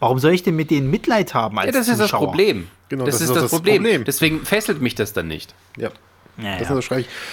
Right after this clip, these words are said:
Speaker 3: Äh, mal eine Frage noch, ähm, weil jetzt grad, ich hab jetzt, wie gesagt, ich hab den Film überhaupt nicht mehr auf dem Schirm. Äh, weil,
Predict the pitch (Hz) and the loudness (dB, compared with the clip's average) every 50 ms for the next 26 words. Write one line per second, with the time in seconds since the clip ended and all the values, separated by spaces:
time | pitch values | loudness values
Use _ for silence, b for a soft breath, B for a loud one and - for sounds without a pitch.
0 | B B B 135 135 127 135 143 151 156 - - 135 165 175 160 139 - - - | B B B 0 0 2 2 2 2 0 0 0 0 0 2 0 -2 -4 -4 -4
1 | 131 131 131 131 131 127 127 123 120 127 127 135 131 - - 135 120 127 120 - | -2 0 0 2 0 0 -2 0 0 0 0 0 -2 -2 -2 -4 -4 -4 -2 -2
2 | 143 131 160 - - 135 131 139 113 113 107 131 - 131 120 - 147 143 135 143 | -2 -2 -2 -4 -4 -4 -4 -4 -2 -2 -6 -6 -6 -6 -4 -2 -2 -2 -2 -2
3 | 143 131 151 - - 151 123 110 139 131 127 131 - - 135 117 - B B B | -4 -4 -4 -4 -4 -6 -2 -2 -2 -2 -2 -2 -2 -2 -2 -2 -4 B B B
4 | B B B - 127 127 123 120 113 127 123 | B B B -2 0 0 0 0 0 -2 -2